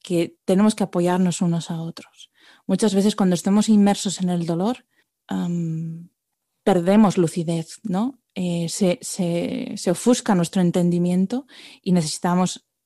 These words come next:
alguien a nuestro al-, alrededor, ¿no? Alguien cerca que nos ayude, que nos apoye, porque quizás no es el mejor momento, ¿no? para nosotros.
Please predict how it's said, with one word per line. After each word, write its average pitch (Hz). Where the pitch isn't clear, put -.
alguien 170
a 175
nuestro 170
al-, 170
alrededor, 165
¿no? 185
Alguien 180
cerca 208
que 180
nos 165
ayude, 190
que 190
nos 165
apoye, 202
porque 165
quizás 190
no 190
es 180
el 170
mejor 165
momento, 160
¿no? 214
para 170
nosotros. -